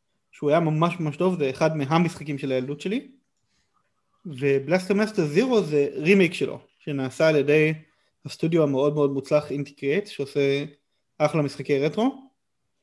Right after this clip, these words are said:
אה, הוא לא בשמונה ביט כמו המקורי, אלא הוא בכזה שלושים ושתיים ביט. ובלאסטר מאסטר הוא היה אחד מהמשחקים הראשונים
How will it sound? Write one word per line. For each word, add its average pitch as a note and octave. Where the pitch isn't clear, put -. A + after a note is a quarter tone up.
אה, C#3+
הוא F3
לא F3+
בשמונה F3
ביט D3+
כמו D3
המקורי, C#3+
אלא E3
הוא C#3+
בכזה C3+
שלושים E3
ושתיים G#3
ביט. D4+
ובלאסטר E3
מאסטר B3+
הוא G3+
היה F#3
אחד G3
מהמשחקים G3
הראשונים F3+